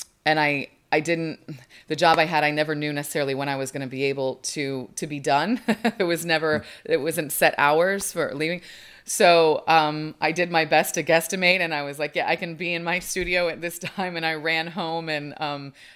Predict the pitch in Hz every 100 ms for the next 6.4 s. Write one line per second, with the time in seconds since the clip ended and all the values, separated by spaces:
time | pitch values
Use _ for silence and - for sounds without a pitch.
0 | - 151 156 143 - 113 - 156 160 156
1 | 165 143 - 165 165 160 151 143 131 139
2 | 139 - 147 151 139 135 131 - 123 139
3 | 139 - 120 117 120 120 - 127 123 120
4 | 139 127 123 123 123 - - _ _ _
5 | _ - 143 131 120 - _ 151 143 131
6 | 123 120 117